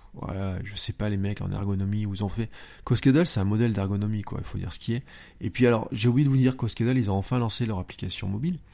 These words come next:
Mais, euh, en fait, dans votre calendrier de publication, vous pouvez même inclure, par exemple, vos photos Instagram.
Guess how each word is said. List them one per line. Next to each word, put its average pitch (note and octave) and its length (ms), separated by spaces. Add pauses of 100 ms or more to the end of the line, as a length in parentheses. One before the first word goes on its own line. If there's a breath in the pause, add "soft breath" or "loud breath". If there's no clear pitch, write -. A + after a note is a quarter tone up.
(500 loud breath)
Mais, G#2+ 220
euh, G#2 320
en G#2+ 80
fait, D#3+ 180
dans C#3 120
votre G#2 100
calendrier C3+ 300
de C3 40
publication, A2 440
vous G3 40
pouvez G#2 200
même C#3 180
inclure, C#3 400
par A2 180
exemple, B2 380
vos G2+ 220
photos B2+ 380
Instagram. G#2+ 420